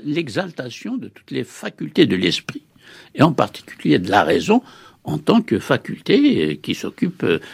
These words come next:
de la connaissance, du contrôle de la connaissance et de la production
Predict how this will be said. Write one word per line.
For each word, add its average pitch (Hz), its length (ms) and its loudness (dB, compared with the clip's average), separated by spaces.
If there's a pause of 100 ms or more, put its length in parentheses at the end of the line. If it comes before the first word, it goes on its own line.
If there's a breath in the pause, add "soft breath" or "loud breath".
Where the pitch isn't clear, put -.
(140 loud breath)
de - 140 -4
la - 100 0
connaissance, - 680 -6
du 90 140 -8
contrôle - 440 -4
de - 40 -6
la - 80 -14
connaissance - 560 -2
et - 80 0
de - 120 -2
la - 140 2
production 202 680 2